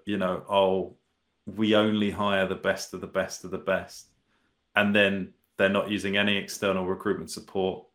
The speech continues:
They're hiring from within their own network. Um, can't possibly be true. But, and I know we're gonna talk about that as a standalone thing, so I'm not gonna dive into,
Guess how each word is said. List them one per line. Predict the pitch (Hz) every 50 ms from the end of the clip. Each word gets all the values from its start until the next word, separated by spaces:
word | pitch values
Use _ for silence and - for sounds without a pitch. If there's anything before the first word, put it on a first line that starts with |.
| _ _ -
They're | - 92
hiring | 90 - 107 104 101 98 95 95
from | - 107 101
within | 101 104 92 101 98 98
their | 95 92 92
own | 95 92 90 90
network. | 90 - - - - - - - - _ _ _ - - - - - _ _ _ _
Um, | 98 95 92 92 92 92 92 90 90 87 - - _ _ _ _ _ _ _ _ _ _ _ _
can't | - - 113 104 101 -
possibly | - - 113 110 - - 101 82 98 95
be | 92 104 92
true. | - - - 104 95 90 90 - - _ _ _
But, | - 92
and | 92 101
I | 107 110
know | 110 113 117 110
we're | 107 110 101
gonna | 107 98 98 -
talk | - 104 95 -
about | 92 98 95
that | 90 90 90
as | 92
a | 98
standalone | 95 - - 101 95 92 92 90 92 90 90 90
thing, | - 98 92 87 92
so | - - 92
I'm | 92 95
not | 92 87 90
gonna | - 92 92
dive | 90 92 90 90 87 95
into, | 92 90 90 - 92 90 90